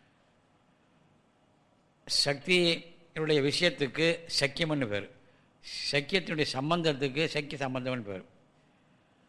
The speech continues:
அதனால் காவேரி சக்கியம், ஆ, சக்கிய சம்பந்தம் கரை, கரையில குடிசை இருக்கு என்று சொல்லலாம். அந்த லட்சணைகள் மூன்று விதம்னு பிரிக்கிறாங்க. அதாவது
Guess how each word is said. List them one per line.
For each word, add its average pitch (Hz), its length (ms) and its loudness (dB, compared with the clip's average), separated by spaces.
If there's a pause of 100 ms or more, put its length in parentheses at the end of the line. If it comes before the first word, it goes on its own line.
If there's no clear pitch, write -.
(440)
அதனால் 160 280 2
காவேரி 165 680 6 (360)
சக்கியம், 156 460 0 (1160)
ஆ, 139 60 -2
சக்கிய 156 320 -2
சம்பந்தம் 160 640 0
கரை, 135 320 4 (600)
கரையில 160 480 2 (300)
குடிசை 143 260 -2
இருக்கு 110 500 -4
என்று 156 140 -8
சொல்லலாம். 76 260 -14 (960)
அந்த 151 480 4
லட்சணைகள் 156 540 0
மூன்று 135 320 -2
விதம்னு 127 180 -4
பிரிக்கிறாங்க. 101 440 -6 (2500)
அதாவது 151 800 2